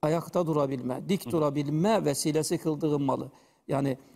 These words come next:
Speaker 1: "Ve la tu'tu sufaha emvalekumul leti cealallahu lekum kıyama." diyordu orada. Kıyam,
Speaker 2: Evet.
Speaker 1: aracı olarak kıldığım malı aklı ermezlere vermeyin.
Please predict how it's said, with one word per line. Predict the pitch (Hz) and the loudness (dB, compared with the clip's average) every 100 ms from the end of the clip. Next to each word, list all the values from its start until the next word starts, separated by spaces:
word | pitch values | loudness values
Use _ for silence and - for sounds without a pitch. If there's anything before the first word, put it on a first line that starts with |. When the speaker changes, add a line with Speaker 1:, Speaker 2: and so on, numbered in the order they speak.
| - - | -20 0
Speaker 1:
"Ve | 147 | 2
la | 151 | 2
tu'tu | 147 165 - | 0 -4 -4
sufaha | 143 151 156 151 180 214 | -6 -4 -2 0 0 0
emvalekumul | 156 160 170 156 160 170 180 | -2 0 0 0 0 -4 -2
leti | 180 147 | -2 0
cealallahu | 156 165 165 156 160 160 | 0 2 2 0 0 2
lekum | 156 147 214 | 0 0 -2
kıyama." | - 170 170 165 139 135 139 139 | 0 2 4 4 2 -2 -4 -4
diyordu | 127 120 | -2 -2
orada. | 123 117 123 - | -4 -4 -8 -2
Kıyam, | 147 151 139 - - _ _ - | 2 2 2 -4 -16 _ _ -2
Speaker 2:
Evet. | 131 | 2
Speaker 1:
aracı | 143 135 156 | 2 0 0
olarak | 139 135 - | 0 -2 -2
kıldığım | 160 147 147 147 | -4 -2 -2 0
malı | 156 156 269 - - _ _ _ | 0 0 -2 -8 -20 _ _ _
aklı | 170 - 170 | -2 0 0
ermezlere | 151 147 139 160 196 | 0 0 0 0 2
vermeyin. | 165 139 127 127 | 0 -2 -4 -8